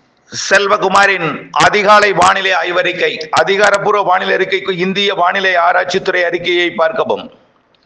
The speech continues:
இரண்டாயிரத்தி இருபத்தி ஐந்து ஜூலை எட்டு செவ்வாய்க்கிழமை அதிகாலை நிலவர வானிலை பதிவு.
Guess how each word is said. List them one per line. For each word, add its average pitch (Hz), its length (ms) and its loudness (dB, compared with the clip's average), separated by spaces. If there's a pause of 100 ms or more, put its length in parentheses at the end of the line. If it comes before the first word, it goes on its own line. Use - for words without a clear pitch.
(440)
இரண்டாயிரத்தி 208 640 0
இருபத்தி 185 920 -4 (400)
ஐந்து 196 800 -2 (600)
ஜூலை 214 840 -2 (320)
எட்டு 202 800 -2 (200)
செவ்வாய்க்கிழமை 185 1040 -2 (120)
அதிகாலை 190 540 0
நிலவர 170 380 -2
வானிலை 156 340 -2
பதிவு. 113 480 -2